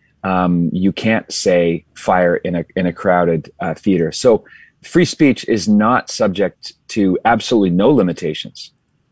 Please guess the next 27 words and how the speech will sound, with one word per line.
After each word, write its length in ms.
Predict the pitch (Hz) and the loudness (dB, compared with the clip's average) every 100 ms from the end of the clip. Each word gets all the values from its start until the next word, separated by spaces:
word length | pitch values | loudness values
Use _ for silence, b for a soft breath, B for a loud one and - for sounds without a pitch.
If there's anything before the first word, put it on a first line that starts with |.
| - | -2
Every 220 | 113 143 | 2 4
right 280 | 135 117 120 | 4 4 2
that 100 | 85 | 0
we 120 | 90 87 | -2 0
have 360 | 107 101 87 | 0 0 -2
has, 340 | 92 90 - - | -2 -4 -8 -10
has 200 | 101 95 | -6 -6
some 380 | - 107 110 87 | 0 0 2 0
dilution 520 | 101 90 110 - 90 | 0 2 2 0 -6
to 180 | - 80 | -2 -4
it. 140 | 67 _ - | -4 _ -6
You 80 | |
know, 160 | 90 92 | -2 0
my, 320 | 95 92 90 b b b b _ - | 2 0 -2 b b b b _ -8
uh, 240 | 85 57 - | -6 -4 -2
my, 360 | 98 98 98 | 0 2 2
the, 260 | 85 101 - 95 - | 2 0 0 -4 -2
the 120 | 98 | -4
freedom 360 | - 135 127 110 | 0 2 4 4
of 100 | 95 | 2
my 160 | 95 | -2
fist 320 | 87 127 110 - | 0 2 2 0
stops 360 | 113 101 - | -2 -2 0
at 80 | 101 | -2
your 120 | 92 | -2
face, 440 | 85 120 76 - - | 0 2 0 -4 -10
right? 220 | 87 107 | -4 -2